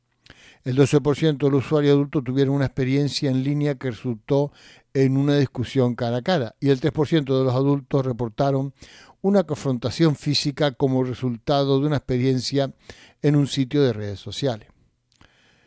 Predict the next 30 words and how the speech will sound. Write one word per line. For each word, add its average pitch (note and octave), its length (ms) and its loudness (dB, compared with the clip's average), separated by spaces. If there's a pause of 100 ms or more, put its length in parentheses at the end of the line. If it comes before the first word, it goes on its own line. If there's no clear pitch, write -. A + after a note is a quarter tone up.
(140)
En C#3+ 100 -6
tercer D3+ 260 0
lugar, E3+ 360 4
los C3 160 0
si-, D3 100 -4
los C3 260 -4
sitios D3+ 260 0
de D3 40 2
redes C#3+ 180 0
sociales D3 460 0
atraen C#3+ 320 -2
a C#3+ 80 0
la B2+ 80 -2
gente C#3 460 -2
para A#2 260 -8
perder A2 380 -10
el A2+ 120 -12
tiempo. A#3 300 -6
El A2+ 80 -14
cuarenta B2 240 -6
por B2 140 -8
ciento C3+ 240 -4
de - 20 -2
los B2+ 100 -2
jóvenes C#3 300 -2
de C3 80 0
ocho C3+ 200 -2
a - 20 0
dieciocho C#3 440 -2
años C#3+ 280 -4